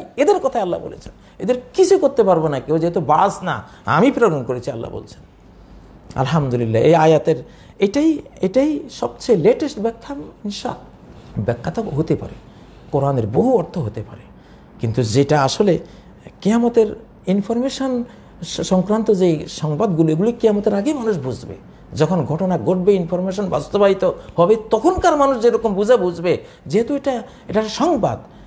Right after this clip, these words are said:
এই সংবাদের অকুস্থলে যারা থাকবে, অকুস্থলের মানুষেরা, আহ, যেই প্রকৃত অবস্থাটা বুঝবে, এর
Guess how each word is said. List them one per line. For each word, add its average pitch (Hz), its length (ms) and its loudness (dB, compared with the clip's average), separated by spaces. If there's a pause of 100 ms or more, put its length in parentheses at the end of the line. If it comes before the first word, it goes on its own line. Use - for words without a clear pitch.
এই 190 140 4
সংবাদের 247 520 2 (100)
অকুস্থলে 302 680 2
যারা 214 220 4
থাকবে, 180 400 0
অকুস্থলের 294 680 0 (320)
মানুষেরা, 294 480 4
আহ, 160 800 0
যেই 170 240 4
প্রকৃত 170 420 0
অবস্থাটা 202 400 2
বুঝবে, 170 420 0
এর 220 160 4